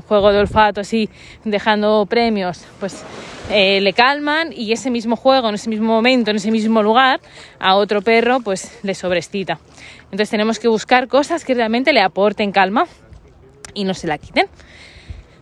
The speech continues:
Entonces dejamos que investigue todo. Nosotros estamos tranquilos,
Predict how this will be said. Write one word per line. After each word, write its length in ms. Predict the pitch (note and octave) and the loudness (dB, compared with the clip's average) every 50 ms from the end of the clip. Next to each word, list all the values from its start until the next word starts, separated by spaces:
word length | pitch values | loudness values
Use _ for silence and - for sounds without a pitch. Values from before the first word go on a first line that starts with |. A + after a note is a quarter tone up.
| - - - _ - - - - - - - - - | -20 -20 -20 _ -20 -20 -20 -20 -20 -20 -20 -16 -6
Entonces 260 | - C4+ C4 B3+ C4+ G#3+ | -2 0 2 2 4 2
dejamos 320 | A#3+ - D4 D#4 D#4+ C#4 | 2 2 2 2 2 2
que 80 | C4+ C#4 | 2 2
investigue 480 | B3 A3 G#3 - - C4+ C#4 D4 - | 2 2 0 0 0 2 2 2 2
todo. 340 | - G#3+ F#3+ E3+ F3+ E3+ D3+ - - - - - - - - - - - - - - - - | 2 2 0 0 0 -2 -4 -6 -14 -14 -14 -14 -14 -16 -18 -20 -20 -20 -20 -20 -18 -8 -2
Nosotros 400 | A3+ A3+ G#3+ - A3 G#3+ C4 B3 | 0 0 2 2 0 0 0 0
estamos 320 | G#3 - A3+ G#3 G3+ - | 0 0 0 0 0 0
tranquilos, 800 | - G3 F#3 F#3 F#3 - D4+ D#4+ D#4+ D#4 D#4 D#4 D#4+ D#4+ D#4 - | 0 0 0 0 0 2 2 4 6 6 6 6 4 2 0 -4